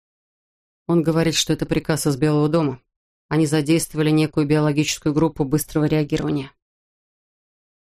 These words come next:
«Это антитеррористическая группа», заметил Блумфилд. «Я слышал о них. Они борются с биотерроризмом». Врачи наблюдали за взлетом вертолета, уносящего два тела.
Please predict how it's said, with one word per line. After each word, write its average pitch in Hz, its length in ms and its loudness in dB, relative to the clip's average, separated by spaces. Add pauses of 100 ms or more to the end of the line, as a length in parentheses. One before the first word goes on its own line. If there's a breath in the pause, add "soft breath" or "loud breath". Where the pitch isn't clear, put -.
(120)
«Это 165 540 0 (100)
антитеррористическая 156 1300 0
группа», 139 440 -4 (420)
заметил 185 420 2
Блумфилд. 160 480 -2 (540)
«Я 156 100 -6
слышал 151 400 -2
о 160 80 -2
них. - 300 -8 (360)
Они 170 200 2
борются 160 680 0
с 147 120 -6
биотерроризмом». 151 920 0 (1200)
Врачи 202 320 2
наблюдали 190 540 2
за 165 180 0
взлетом 156 400 0
вертолета, 165 560 0
уносящего 156 680 -2
два 143 200 -4
тела. 147 420 -4